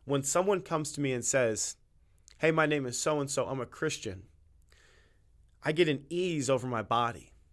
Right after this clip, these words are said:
You know, I'm like, "Oh man, we're family. I don't know you at all, but you just told me that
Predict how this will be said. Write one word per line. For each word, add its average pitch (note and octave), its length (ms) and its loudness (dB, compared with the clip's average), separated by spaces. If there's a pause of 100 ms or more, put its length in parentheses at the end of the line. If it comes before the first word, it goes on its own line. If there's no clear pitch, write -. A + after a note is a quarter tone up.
(640)
You A#2+ 140 -6
know, A#2+ 80 -8
I'm C#3+ 140 -4
like, A#2 180 -2 (100)
"Oh D3+ 200 2
man, C#3+ 360 0 (280)
we're E3 180 2
family. C#3+ 640 -2 (540)
I F#3 100 8
don't A#2+ 240 4
know D3+ 160 6
you D3+ 240 0
at G2 80 2
all, C3 380 4 (840)
but A#2 120 -2
you C3+ 160 -2
just D3 220 -2
told D3+ 200 2
me A2+ 260 -2 (380)
that B2 320 2